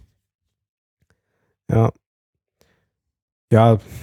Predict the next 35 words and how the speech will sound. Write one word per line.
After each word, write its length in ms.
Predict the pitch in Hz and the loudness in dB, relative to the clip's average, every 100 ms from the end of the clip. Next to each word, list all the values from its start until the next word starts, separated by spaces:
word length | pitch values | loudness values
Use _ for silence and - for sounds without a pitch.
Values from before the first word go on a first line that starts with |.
| - _ | -20 _
sonst, 580 | - 110 117 117 - - | -6 -2 -2 -4 -8 -4
äh, 240 | 127 117 | 0 2
für 400 | 110 123 117 113 | 2 0 2 2
meine 260 | 110 110 110 | 2 0 -2
Frau 360 | - 123 127 131 | -2 0 2 2
habe 120 | 123 | 0
ich 120 | - | -2
dann 160 | 120 107 | -4 -2
auch 120 | 123 | 0
noch 120 | 135 | -2
so 160 | - 131 | -2 -4
zwei 300 | - 127 127 | 0 0 2
Sachen 520 | 127 - 127 127 127 | 0 0 0 2 0
bestellt, 680 | 131 - 131 127 123 - - | -4 0 2 2 0 -6 -4
die 100 | 120 | -2
sie 200 | 123 120 | 0 0
dann 240 | 120 117 | 2 2
hier 200 | 117 123 | 2 0
für 200 | 120 123 | -2 -2
ihre 180 | 113 110 | 0 0
Arbeit 400 | 95 117 131 123 | 0 0 0 -2
braucht. 320 | - 123 123 - | -2 -2 -2 -4
Irgendwas, 720 | 120 120 113 - - - - _ _ | -4 -2 -2 -4 -10 -14 -16 _ _
sowas, 600 | - 120 117 - - - - - | -2 2 2 0 -6 -14 -16 -2
was 200 | 135 - | -2 2
man 140 | 127 | 2
nutzt 300 | 131 147 - | 2 2 0
zum 220 | 147 123 110 | 0 0 2
Haare 300 | 135 156 143 | 2 2 2
entknoten 840 | 143 - 143 143 - 156 139 139 | 0 2 2 2 2 2 2 2
und 540 | 117 120 117 - - _ _ _ _ | 2 0 -2 -6 -20 _ _ _ _
noch 160 | 123 | -2
so 180 | - 131 | 0 0
ein 300 | 120 113 117 - _ _ - | 2 2 0 -4 _ _ -10
Schminkei. 920 | - 139 139 151 165 139 135 135 | 0 4 4 2 2 2 4 2